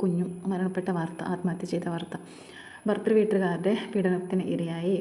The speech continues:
ഭർത്താവിൻ്റെ പീഡനത്തിന് ഇരയായി മരിച്ച ഒരു പെൺകുട്ടീൻ്റെ കഥ. അപ്പോൾ ആ കു-, ഏഹ്, പെൺകുട്ടി മരിക്കുന്നതിന് തൊട്ട്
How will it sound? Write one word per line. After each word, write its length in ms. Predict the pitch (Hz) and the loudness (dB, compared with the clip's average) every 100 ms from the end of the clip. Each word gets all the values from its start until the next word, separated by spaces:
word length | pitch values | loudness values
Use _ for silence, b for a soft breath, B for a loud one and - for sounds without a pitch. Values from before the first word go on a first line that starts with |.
| - | 0
ഭർത്താവിൻ്റെ 500 | 180 175 175 180 185 | -4 -2 0 2 2
പീഡനത്തിന് 400 | 170 160 160 - 180 | 0 -2 -4 -2 -2
ഇരയായി 300 | 165 165 190 - B B B | -2 -2 -4 -6 B B B
മരിച്ച 240 | 196 190 - 185 | 0 0 2 2
ഒരു 120 | 196 - - | 2 -2 -2
പെൺകുട്ടീൻ്റെ 380 | 175 175 170 180 | -2 0 0 0
കഥ. 140 | 165 175 B B B B B 214 | -2 -6 B B B B B -4
അപ്പോൾ 120 | 208 254 | 0 2
ആ 60 | 226 233 | 4 2
കു-, 100 | 202 | 2
ഏഹ്, 240 | 208 202 202 | 2 2 2
പെൺകുട്ടി 260 | 196 185 185 220 | 2 2 4 4
മരിക്കുന്നതിന് 460 | 196 - 190 190 185 | 4 2 2 4 2
തൊട്ട് 160 | 185 | 2